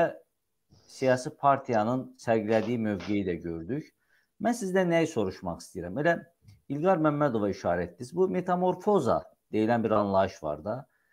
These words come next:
Nə baş verdi? İki min on üçdən iki min iyirmi birə ya iki min iyirmiyə qədər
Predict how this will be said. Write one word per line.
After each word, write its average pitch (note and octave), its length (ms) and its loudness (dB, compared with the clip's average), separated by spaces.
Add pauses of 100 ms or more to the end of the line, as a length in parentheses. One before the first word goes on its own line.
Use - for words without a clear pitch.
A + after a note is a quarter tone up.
(500)
Nə A3 240 4
baş - 280 6
verdi? G2+ 360 2
İki - 140 -10
min F3+ 80 -4
on D#3 200 -2
üçdən C#3+ 320 -4
iki - 180 -12
min B2+ 220 0
iyirmi G#2+ 460 -4
birə A2 220 4
ya G#2+ 100 4
iki G2+ 200 -8
min A#2+ 140 -4
iyirmiyə G2+ 480 -2
qədər G2 380 -2